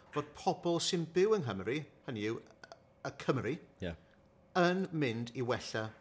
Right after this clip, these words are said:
Speaker 1: o'r profiad yma.
Speaker 2: Ie. Problem y cynrychiolder Saesneg gyda Brexit, a dyna beth yw yn Anglo-Prydeinig, ydy bod nhw'n credu bod, yym, masnach yn sofran, a dydy masnach ddim yn sofran.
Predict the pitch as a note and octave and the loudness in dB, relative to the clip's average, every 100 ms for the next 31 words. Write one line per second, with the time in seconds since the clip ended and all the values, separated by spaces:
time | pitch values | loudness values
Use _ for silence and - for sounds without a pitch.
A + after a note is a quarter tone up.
0 | - A#2+ G#2+ A2 - G#2+ G#2 G2+ F2 G2+ | -6 -2 -2 -2 -4 -2 -2 -4 -4 -4
1 | - - E3+ D3+ D#3+ C3+ G2+ - A#2 G#2 | -4 6 8 10 6 6 2 2 2 4
2 | - F#2 F#2 - G#2+ F2+ - F#2+ E2+ F2+ | 2 4 2 2 -2 -2 -4 -4 -2 -4
3 | - F2 - E2+ - E2 G2+ E2+ - D#2+ | -2 -8 -6 -6 -6 0 0 0 -2 0
4 | D#2+ - F2+ E2+ E2+ D#2+ - E2 E2+ D#2 | 0 0 0 0 0 0 -2 -2 0 0
5 | D#2+ D#2+ - - - - - - F#2+ G#2 | -2 -4 -12 -20 -20 -20 -14 -6 0 2
6 | F#2+ G#2 G#2 G2+ - A#2 A2 A#2 G2 A2+ | 2 2 2 2 2 4 4 0 2 4
7 | A2 - - A2 G#2+ G#2 G#2+ - - A#2 | 4 2 -2 2 4 4 2 0 0 0
8 | - A2 - C3 G2+ G#2+ F2 D#2 E2 G#2+ | 2 -2 4 2 4 2 2 0 -4 0
9 | G#2+ A2 G#2+ - A#2 G2+ - A2+ G#2+ - | 2 2 2 0 0 -2 2 2 4 2
10 | D#2+ D2+ | 0 0